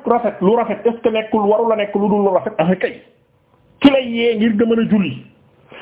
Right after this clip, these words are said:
Ki nga xam ne même bu dul heure yooyu, même bu sabee rek, yeneen saa sax ne lu profité parce que malaaka la jël, ñaanal Yàlla, ci ngëneelam yu yaatu yi, sa digganteeg sa borom, sa digganteeg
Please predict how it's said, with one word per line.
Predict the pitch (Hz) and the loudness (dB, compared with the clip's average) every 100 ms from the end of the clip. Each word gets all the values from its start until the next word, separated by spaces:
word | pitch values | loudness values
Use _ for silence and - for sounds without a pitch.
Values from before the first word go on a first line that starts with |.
| - | 0
Ki | 277 | 2
nga | 311 | 2
xam | - 269 | -2 -2
ne | 233 | -2
même | 269 415 359 | -2 -2 2
bu | 359 | 2
dul | 330 311 | 2 0
heure | 349 339 | 0 2
yooyu, | 285 285 247 220 | 2 0 -2 -2
même | 277 285 | -4 -2
bu | 269 269 - | -4 -4 -2
sabee | 302 302 277 | -2 0 -2
rek, | 262 - - _ _ | -4 -12 -20 _ _
yeneen | 165 294 311 | 2 2 2
saa | 285 277 | -2 0
sax | 277 | 0
ne | 269 277 | 0 0
lu | 262 | 2
profité | 320 349 311 311 269 | 2 2 0 -2 0
parce | 269 269 | -2 -2
que | 269 | -4
malaaka | 269 277 269 269 | -2 -2 -2 -2
la | 277 | -2
jël, | 294 - - - | -4 -6 -6 4
ñaanal | 220 359 392 370 330 | 4 4 -2 -2 0
Yàlla, | 339 294 - - - _ _ - | 2 0 -4 -10 -20 _ _ -2
ci | 381 | 0
ngëneelam | 392 480 480 466 453 415 | 2 0 2 0 0 -2
yu | 427 | -2
yaatu | 403 381 311 | 0 0 0
yi, | 208 120 - | -2 -4 2
sa | 349 | 2
digganteeg | 381 403 381 381 339 277 247 | 2 -2 -4 -2 -2 -4 -2
sa | 269 | 0
borom, | 262 311 269 - - - | 2 0 0 -4 -8 2
sa | |
digganteeg | 311 403 370 349 320 | 2 2 -2 -2 -4